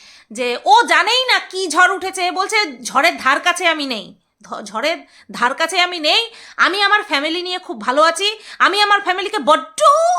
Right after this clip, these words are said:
ভালোবাসি।" হ্যাঁ, ঠিক এতটা ভালোবাসে। ওইরকম আওয়াজটা বের করাটা বাঞ্ছনীয়, ওর ভালোবাসার বর্ণনা দিতে গিয়ে। তো, আহ, ভীষণ ভালোবাসে, আমি কোনো ধার কাছে যাই না। অথচ সেই ঝড়টা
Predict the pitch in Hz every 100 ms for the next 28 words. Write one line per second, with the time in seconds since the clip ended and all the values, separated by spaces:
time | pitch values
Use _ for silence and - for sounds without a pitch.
0 | - - 679 855 679 571 554 359 311 233
1 | 190 - 160 _ _ - 339 226 202 -
2 | 330 - 240 302 285 220 202 185 180 -
3 | 247 269 277 269 233 240 262 202 208 233
4 | 233 233 233 - - 220 247 240 254 214
5 | 208 240 - 214 233 233 226 202 254 247
6 | 214 185 180 165 170 170 _ - - -
7 | - 311 339 339 330 262 254 240 226 214
8 | 226 226 302 339 277 277 349 605 571 440
9 | 403 349 285 240 233 233 233 196 180 180
10 | - _ _ _ _ - 302 392 480 440
11 | 262 175 - _ _ - 392 415 269 196
12 | 254 349 - 415 320 180